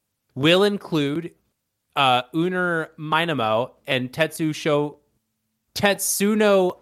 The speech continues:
Aishaha. Ugh, sorry, my Japanese is terrible. These are Paradox Suicune and Paradox Virizion. Um, the first one is a Water Dragon one, and the second one is a Grass Psychic type. Uh, there is a mys-, a mystery Pokemon with a green mask,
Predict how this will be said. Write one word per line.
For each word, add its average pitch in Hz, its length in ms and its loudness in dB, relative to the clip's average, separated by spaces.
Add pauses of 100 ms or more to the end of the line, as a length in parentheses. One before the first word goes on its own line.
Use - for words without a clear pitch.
(120)
Aishaha. 156 920 0 (180)
Ugh, 151 360 2
sorry, 113 340 0 (140)
my 123 160 -8 (180)
Japanese 143 360 -6
is 110 80 -14
terrible. 113 260 -6 (300)
These 208 160 2
are 185 120 2
Paradox 247 540 2
Suicune 180 580 -2
and 151 140 -2
Paradox 175 420 2
Virizion. 156 600 2 (500)
Um, 123 560 2
the 143 140 2
first 220 280 2
one 202 140 0
is 175 100 -2
a 147 60 0
Water 170 280 4
Dragon 156 420 0
one, 135 260 -4
and 135 180 -6
the 131 60 -4
second 175 280 -2
one 151 120 -4
is 135 120 -4
a 123 100 -2
Grass 135 340 0
Psychic 143 320 -2
type. 98 240 -8 (680)
Uh, 135 140 2
there 139 180 0
is 135 140 0
a 127 100 2
mys-, 135 360 -2
a 139 100 2
mystery 165 340 0
Pokemon 175 380 -2
with 147 100 -6
a 120 60 -8
green 131 280 -4
mask, 160 440 -10